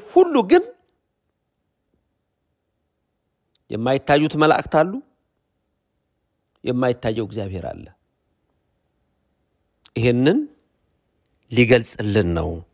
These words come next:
መድኃኒታችን ኢየሱስ ክርስቶስ ፈተናውን ከጨረሰ በኋላ፣ ዲያብሎስን አትኖ ካጠፋው በኋላ መላእክት እነሆ ቀርበው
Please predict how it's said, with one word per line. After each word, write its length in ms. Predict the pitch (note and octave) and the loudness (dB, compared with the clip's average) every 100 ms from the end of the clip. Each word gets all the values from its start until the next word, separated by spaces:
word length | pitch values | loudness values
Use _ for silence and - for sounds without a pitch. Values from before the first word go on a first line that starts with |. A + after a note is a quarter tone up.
| _ _ _ _ _ _ - | _ _ _ _ _ _ -4
መድኃኒታችን 680 | G2+ A2 G#2 A#2 A2 - D#3+ | 2 2 2 0 2 2 4
ኢየሱስ 360 | A#2+ G#2+ G2+ - | 2 0 -2 -6
ክርስቶስ 440 | G#2+ - G#3 A#3+ - - _ _ _ _ _ _ _ _ _ _ _ _ | -8 2 2 2 -4 -14 _ _ _ _ _ _ _ _ _ _ _ _
ፈተናውን 460 | - A2+ B2+ C#3 E3+ | -4 2 4 4 2
ከጨረሰ 500 | C#3+ - C#3 C3 B2 A2+ | 0 0 2 2 2 0
በኋላ፣ 340 | A2 A#2+ D3 G#3 C4+ | 2 2 2 0 -2
ዲያብሎስን 520 | - B2 C#3 D3+ F#3+ D#3+ - | 0 2 2 -2 0 0 0
አትኖ 400 | C3+ C3 - E3 G#3+ | -2 -2 -2 4 4
ካጠፋው 480 | - C#3+ D3 - C3 | 4 -2 -4 -2 0
በኋላ 260 | B2+ C3 F#3 B3 - _ _ _ _ _ _ _ - | 2 4 2 0 -8 _ _ _ _ _ _ _ -4
መላእክት 580 | B2 A#2+ A#2+ G3+ A#3 - | 2 2 2 0 -4 -6
እነሆ 300 | B2+ B2 A#2+ E3+ - | -6 -4 0 0 0
ቀርበው 400 | C3 A#2+ C#3 | -2 0 2